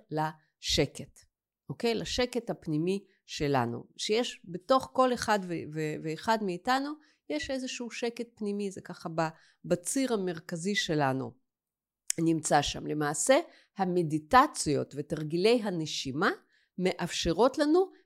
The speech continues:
בדיוק את זה, להתחבר לשקט הפנימי שלנו, כאשר אז מופעלת ובאמת משתלטת המערכת הפרסימפתטית, זאת שאחראית על המצב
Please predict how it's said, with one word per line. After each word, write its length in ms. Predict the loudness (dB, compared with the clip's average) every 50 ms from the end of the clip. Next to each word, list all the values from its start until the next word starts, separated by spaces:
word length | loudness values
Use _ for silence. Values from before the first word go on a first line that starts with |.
| _ _ -4
בדיוק 580 | -4 -2 0 0 2 4 6 6 6 6 2 -6 -10 -10
את 100 | -8 -4
זה, 200 | -2 0 0 0 -2 -6 _ _ _ _ _ _ _ 0
להתחבר 720 | 4 6 6 6 4 2 0 2 0 2 6 8 8 8 8 6
לשקט 640 | 0 -2 -4 -4 -2 -2 -2 -2 -2 -4 -6 -6 -6
הפנימי 420 | -8 -6 -4 -4 -2 0 0 -2
שלנו, 460 | -2 -2 0 2 4 6 6 6 6 4 2 0 -6 _ _ _
כאשר 360 | -2 0 0 2 4 2 2 2 4 6
אז 340 | 6 6 6 6 2 0 -4
מופעלת 800 | 0 2 2 2 0 -2 -2 2 4 6 6 6 4 2 0 -2 -2 0 2 0 0 -2 -10 _ _ _ _ _ _ _ _ _ -20 -16 -14 -14 -14 -14 -16 -20 -20 -20 -14
ובאמת 360 | -4 -2 2 2 4 4 4 2
משתלטת 880 | 2 2 2 4 6 6 8 8 8 6 6 6 6 6 6 4 0 _ _ 2
המערכת 680 | 2 4 4 2 0 0 0 -2 -4 -4 -6 -10 -10 -6 -4
הפרסימפתטית, 1800 | -4 -4 -4 -6 _ _ _ _ _ _ _ 4 6 6 4 2 -2 -4 -6 -8 -10 -10 -12 -12 -14 -8 -6 -6 -6 -6 -8 -14 -18 -18 _ _ _ _ _ _ -14
זאת 440 | -2 2 4 4 4 4 0 -6 -14 -8
שאחראית 920 | -6 -4 -2 -2 -4 -6 -8 -12 -12 -10 -8 -8 -6 -4 -2 -4 -4 -6 _ -8
על 120 | -6 -6
המצב 440 | -6 -6 -8 -8 -4 -4 -2 -2